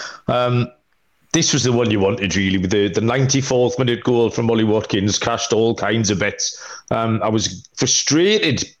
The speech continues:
uh, before this. Uh, I took Aston Villa on the handicap, minus one and a half, was a price of five to three, so that was nice.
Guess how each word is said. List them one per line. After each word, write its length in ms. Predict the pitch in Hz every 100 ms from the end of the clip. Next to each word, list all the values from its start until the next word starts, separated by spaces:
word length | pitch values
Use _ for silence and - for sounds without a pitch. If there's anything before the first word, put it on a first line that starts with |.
| - -
uh, 300 | 131 127 107
before 340 | 107 - 110 101
this. 320 | 117 - - - - - _
Uh, 760 | 123 127 120 123 123 127 123 -
I 200 | 143 151 -
took 180 | 139 127
Aston 320 | 123 - 123
Villa 160 | 117 113
on 100 | 107
the 80 |
handicap, 500 | 95 123 127 117 151
minus 360 | 120 123 113 -
one 120 | 120
and 100 | 117
a 60 | 104
half, 320 | 120 175 196
was 120 | -
a 40 | -
price 300 | 139 131 107
of 100 | -
five 360 | 139 131 120
to 80 | 107
three, 320 | - - 160
so 140 | 143 143
that 120 | 135
was 120 | 131
nice. 460 | 131 139 131 -